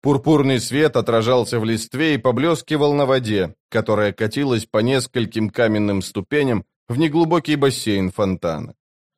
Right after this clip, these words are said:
На скамейке у фонтана сидел стражник. Спал, положив копьё на колени. О поместье Д-Арле часто упоминали в разговорах среди даруджистанской знати, особенно в связи с младшей дочерью,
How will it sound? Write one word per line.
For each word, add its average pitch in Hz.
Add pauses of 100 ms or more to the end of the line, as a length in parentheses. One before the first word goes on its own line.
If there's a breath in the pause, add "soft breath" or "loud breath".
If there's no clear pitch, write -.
(100)
На 131
скамейке 165
у 160
фонтана 151
сидел 123
стражник. 92 (140)
Спал, 131
положив 110
копьё 104
на 85
колени. 90 (680)
О 135
поместье 185
Д-Арле 160 (120)
часто 180
упоминали 151
в 135
разговорах 127
среди 127
даруджистанской 113
знати, 120 (280)
особенно 185
в -
связи 143
с -
младшей 139
дочерью, 92